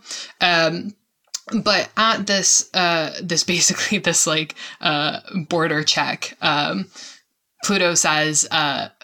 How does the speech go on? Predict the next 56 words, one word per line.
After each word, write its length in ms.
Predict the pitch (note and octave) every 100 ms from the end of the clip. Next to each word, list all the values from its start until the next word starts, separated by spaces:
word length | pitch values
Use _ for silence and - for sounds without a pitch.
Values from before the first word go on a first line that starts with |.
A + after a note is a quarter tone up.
| -
well, 320 | G#3 D#3+ D3 C#3+ - - F3+
th-, 340 | - E3 F#3+ F3 - -
this 220 | F3+ E3
kind 220 | A3 G3+
of 140 | F#3 F3
now 300 | E3 D#3+ D#3+
well-known 560 | D#3 D3+ D#3 D#3 -
line, 260 | E3+ D#3 E3
which 180 | E3 F3+
is, 220 | D#3+ -
uh, 200 | E3+ D#3
"Pape 260 | - E3+ -
Satan, 500 | D#3 D#3 D#3+ D#3+ D3+
Pape 280 | D#3+ D3+
Satan, 400 | - D#3 C3+ D3
Alepe." 600 | C#3+ D3+ D#3+ D#3+ C#3+ C#3+ D3
Uh, 20 |
and 540 | E3+ D3+ D#3+ D#3 D3+
if 260 | D3+ D3+ -
it 180 | D#3+ -
sounds 300 | D#3+ E3+ D#3
like 280 | D3 D3+ -
absolute 480 | D3+ D#3 D#3 D#3
gobbledygook, 760 | F3 A#3 A#3 G#3+ F#3+ G3 F3+ - - - -
uh, 180 | D#3 C#3+
that 200 | D3 C#3+
is 100 | -
'cause 160 | D3
it 60 | C#3+
is. 240 | C#3+ - D#3+
Uh, 200 | C3+ C3+
nobody 760 | E3 D#3 D#3 E3 D#3+ D3+ C#3+ D3
has 140 | C#3
really 220 | C#3+ D3
been 100 | D3+
able 160 | C#3+ D3
to 60 |
figure 200 | C#3+ C#3+
out 140 | C#3+ C#3+
what 160 | D3
the 60 | D3+
hell 160 | C#3+ C#3+
that 160 | D3+
means, 380 | A#3+ A3+ A3 - -
although 240 | D3+ C#3+
I 60 | D3
guess 240 | D3 D3
it's 100 | -
kind 200 | C4+ C#4
of 60 | F3
evocative 500 | D3+ C#3 C#3 D3 D3
of 80 |
calling 420 | D3 D3 C#3 D3+ E3+
the 80 |
Pope 280 | D#3 E3 D3
Satan. 440 | - D#3+ F#3+ G#3+